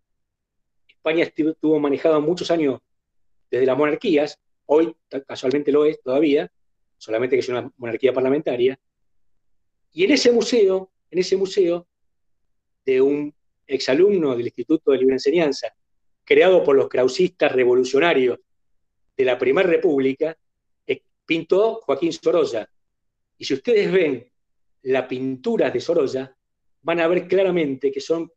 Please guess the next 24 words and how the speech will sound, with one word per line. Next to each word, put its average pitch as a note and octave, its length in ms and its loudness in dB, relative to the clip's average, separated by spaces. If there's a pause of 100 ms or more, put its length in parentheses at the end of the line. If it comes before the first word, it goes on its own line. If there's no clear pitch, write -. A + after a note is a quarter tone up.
pinturas D#3 680 -4 (420)
que D3 120 -4
grafican E3+ 580 -2
muy G3 280 -2
fuertemente F3+ 600 -2
el C#3 80 -8
tema E3 200 -4
de C#3 80 -4
la C3 80 -10
libertad. B2 360 -8 (1800)
Muy A3 200 0
fuertemente A2 480 -6
el G2+ 60 -14
tema A2+ 180 -18
de G2+ 80 -20
la G2 60 -20
libertad. - 320 -20 (1700)
¿Mm? C3 120 -20 (480)
Muy D3+ 160 0
fuertemente. - 680 -6 (1160)
Es D#3+ 100 -2
decir, - 400 -2 (840)
para C#3+ 220 2
resumirlo, C#3 680 -2